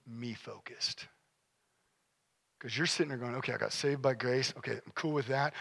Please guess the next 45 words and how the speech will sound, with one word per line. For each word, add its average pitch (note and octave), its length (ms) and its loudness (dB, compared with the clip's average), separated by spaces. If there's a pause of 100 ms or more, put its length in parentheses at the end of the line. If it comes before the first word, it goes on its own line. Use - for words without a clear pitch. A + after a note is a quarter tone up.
(120)
Okay, C#3 140 0
he A#2+ 100 -2
gives C#3 300 2
me D3 80 2
grace. C3 320 6
Okay, A#2 180 -6
so - 140 -6
there, A#2+ 160 -4
it's - 160 -6
in D3+ 60 -2
my, C#3+ 120 2 (120)
it's - 120 -10
in C#3+ 60 -2
my D#3+ 80 4
belt. C#3+ 440 2 (840)
But D3+ 60 -2
now D#3 140 12
I E3 100 12
gotta E3 200 12
use D3 360 2
it. - 380 -6 (880)
And C#3+ 80 0
it's C3+ 100 10
up F#3+ 120 12
to G#3 120 8
me F#3+ 220 12
now D3 260 12
to D3 140 4
get D3 140 8
to D#3 100 -2
the D#3+ 100 8
end D#3 80 6
of D3 60 8
the D3+ 80 8
race," F3 260 12
which D#3 160 2
is C#3+ 100 4
why D#3 200 12
we D3+ 120 4
know D3+ 160 10
some F#3 240 6
just D3 200 -2
don't C#3+ 200 0
make C3 240 -10
it. - 300 -10